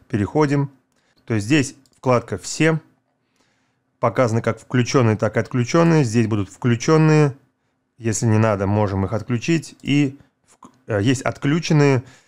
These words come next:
А, сам, а, сами виджеты можно использовать. Вы видите, тут есть табс, табы, вкладки, кнопки. Форма даже есть, э, лид-форма. Щас на примере лид-формы с вами и рассмотрим, как это работает. То есть сначала давайте посмотрим внешний вид, э,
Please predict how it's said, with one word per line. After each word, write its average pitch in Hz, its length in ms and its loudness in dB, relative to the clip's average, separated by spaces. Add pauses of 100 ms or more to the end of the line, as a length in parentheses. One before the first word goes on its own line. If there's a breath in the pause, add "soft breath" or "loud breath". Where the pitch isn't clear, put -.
(220 soft breath)
А, 107 320 0
сам, 120 500 -2
а, 104 260 -2
сами 113 340 0
виджеты 131 380 -4
можно 107 280 0
использовать. 117 560 -4
Вы 117 160 0
видите, 113 240 -2
тут 107 160 -8
есть 107 240 -8
табс, - 420 -4 (180)
табы, 135 380 0
вкладки, 123 760 -4
кнопки. 117 680 -4 (140)
Форма 131 360 2
даже 113 300 0
есть, 104 440 -6
э, 98 300 -4
лид-форма. 104 680 -2 (640)
Щас 135 320 -4 (280)
на 110 140 0
примере 127 420 4
лид-формы 131 520 0
с - 100 -6
вами 107 220 0
и - 20 0
рассмотрим, 113 480 0
как 117 180 -4
это 110 120 -4
работает. 101 360 -4 (120)
То 135 80 0
есть 120 120 0
сначала 147 440 0
давайте 135 260 2
посмотрим 123 580 0
внешний 113 560 0
вид, 127 380 -2
э, 101 220 0